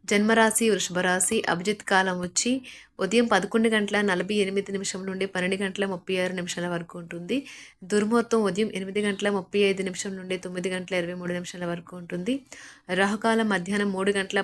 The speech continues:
పదమూడు నిమిషం నుండి సాయంత్రం నాలుగు గంటల నలభై నాలుగు నిమిషాల వరకు ఉంటుంది. యమగండం ఉదయం తొమ్మిది గంటల పదకొండు నిమిషం నుండి పది గంటల నలభై రెండు నిమిషాల వరకు ఉంటుంది. ఈ రోజు దిశాశూల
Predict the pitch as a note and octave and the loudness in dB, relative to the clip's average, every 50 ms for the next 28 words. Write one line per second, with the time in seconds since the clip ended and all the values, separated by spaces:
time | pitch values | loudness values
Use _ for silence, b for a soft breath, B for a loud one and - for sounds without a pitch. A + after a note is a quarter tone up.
0 | F#3+ F3+ F3 F3+ F#3 F#3+ F#3+ G3 G3 F#3+ F#3 - G3+ F#3+ F#3+ F#3 F#3 F3+ F#3+ G3 | 2 0 0 0 0 -2 -2 -2 -2 -4 -4 -6 -8 -8 -10 -8 -6 -4 -4 -2
1 | - F3+ F3 F3 F3+ F3+ F3+ F#3 F#3 F#3 F3 E3+ E3+ E3+ E3+ F3+ F3 F3 F#3 F3+ | 0 0 0 0 0 -2 -4 -6 -4 -2 -2 -2 -2 -4 -4 -6 -6 -4 -4 -2
2 | F3+ F3 E3+ E3+ F3 F3 F3 E3+ E3+ F#3 F3 F3 - - F3+ F3 F3 E3 E3+ E3 | -2 -2 -2 -4 -6 -6 -4 -4 -4 -4 -6 -10 -14 -12 -8 -6 -4 -4 -6 -4
3 | - G#3+ G#3+ F3+ E3+ E3 E3 D#3+ E3 E3+ - _ b b b b b b b b | -4 -4 -4 -2 -4 -6 -8 -10 -12 -16 -18 _ b b b b b b b b
4 | b - - F#3+ G3 G#3 G#3 A#3 A#3 A3+ A3+ A3+ G#3+ F#3+ F3 G3 G#3 G#3+ G#3 G3+ | b -6 -4 -2 0 2 2 4 4 4 4 4 2 2 2 2 0 0 0 -2
5 | F3+ F#3 F#3+ G3 G3+ G3+ F#3+ F#3 G3+ G3 G3 - F3 F3 F3+ - G3 G3+ G3+ G3 | -2 -2 0 0 0 0 0 0 0 0 0 0 0 -2 -2 -2 -2 0 0 0
6 | F#3+ F#3 - G3+ F#3+ F#3+ F#3 F#3 F#3 F#3+ F3+ - F3+ E3+ F#3 F#3+ F#3+ F#3+ F#3 G3 | -2 -4 -6 -8 -8 -8 -10 -8 -6 -6 -2 -2 -2 0 0 -2 -2 -2 -4 -4
7 | F#3+ F#3+ F3 F3+ F3 F#3 F#3 F#3 F#3 F3+ F3 - - F3+ F3+ F3 F3 E3+ E3+ - | -2 -2 -2 -2 -2 -2 -4 -4 -6 -8 -12 -14 -12 -8 -4 -4 -2 -4 -4 -2
8 | G3 G3+ F#3+ F3 F3 E3+ E3 E3 E3 - _ _ B B B B B B B B | -4 -4 -4 -4 -8 -10 -10 -10 -10 -12 _ _ B B B B B B B B
9 | B B - G#3 A3+ A#3 A#3 A#3 A#3+ A#3 A3+ F#3+ F#3+ - - G#3 G3+ - - F#3+ | B B 0 2 6 6 6 6 6 4 2 0 0 0 0 0 -2 -2 0 0
10 | G3 | 2